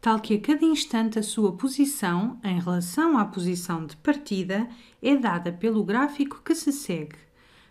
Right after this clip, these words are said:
Para cada um dos pontos destacados no gráfico, indica se nesse instante o objeto se move no sentido positivo, no sentido negativo ou está parado.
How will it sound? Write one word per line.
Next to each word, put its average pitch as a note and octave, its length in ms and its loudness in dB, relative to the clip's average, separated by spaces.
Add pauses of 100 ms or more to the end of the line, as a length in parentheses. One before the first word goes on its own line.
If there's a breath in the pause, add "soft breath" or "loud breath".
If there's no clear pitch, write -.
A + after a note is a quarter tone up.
(100)
Para F3+ 160 0
cada F#3+ 300 2
um D#4 160 8
dos D#4 180 2
pontos A3 460 0
destacados F#3+ 720 -4
no E3+ 160 0
gráfico, G#3 720 -4 (320 loud breath)
indica G#3+ 540 8
se A3 200 0
nesse A#3+ 360 6
instante A#3+ 800 2
o B3 140 2
objeto C4+ 500 2
se - 140 0
move G#3+ 440 6
no F3+ 160 0
sentido A#3 800 2
positivo, C4+ 920 2 (260 loud breath)
no G#3 140 4
sentido A3 720 0
negativo B3 880 2 (360 loud breath)
ou D4 100 4
está E4 220 0
parado. E4 420 0